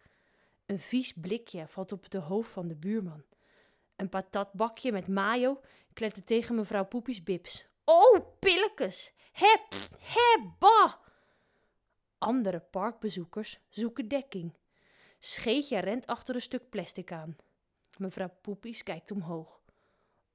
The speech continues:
"Oh, nee! Help! Pff, Keuteltje, ik vang je wel!" Pff. Mevrouw Poepies wankelt en loopt, strekt haar armen uit om Keuteltje te vangen.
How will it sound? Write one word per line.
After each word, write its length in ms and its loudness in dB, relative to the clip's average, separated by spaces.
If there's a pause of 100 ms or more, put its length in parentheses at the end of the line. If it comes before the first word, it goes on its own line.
"Oh, 480 12
nee! 1000 8 (320)
Help! 800 8 (120)
Pff, 580 -6 (160)
Keuteltje, 800 8 (360)
ik 160 0
vang 340 8
je 80 10
wel!" 340 6 (140)
Pff. 240 -6 (840)
Mevrouw 360 -14
Poepies 380 -10
wankelt 580 -10 (280)
en 240 -4
loopt, 420 -4 (220)
strekt 400 -6
haar 180 -8
armen 380 0
uit 340 -8
om 180 -12
Keuteltje 480 -6
te 120 -10
vangen. 400 -12